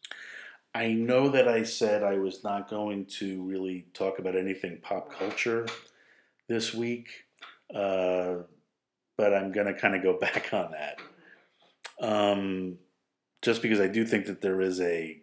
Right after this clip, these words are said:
a connection, tenuous maybe,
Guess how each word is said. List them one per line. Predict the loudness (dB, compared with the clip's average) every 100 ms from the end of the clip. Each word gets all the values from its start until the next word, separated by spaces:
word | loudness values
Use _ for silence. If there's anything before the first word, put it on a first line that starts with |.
| _
a | -12 -10 -10 -12 _ _ _ _ _ _ _ _ _ _ _ _ _ _ -10
connection, | -6 -2 -2 -2 -6 -10 -16 _ _ _ _ _ _ _ _ _
tenuous | 4 6 8 6 2
maybe, | -2 -8 -10 -14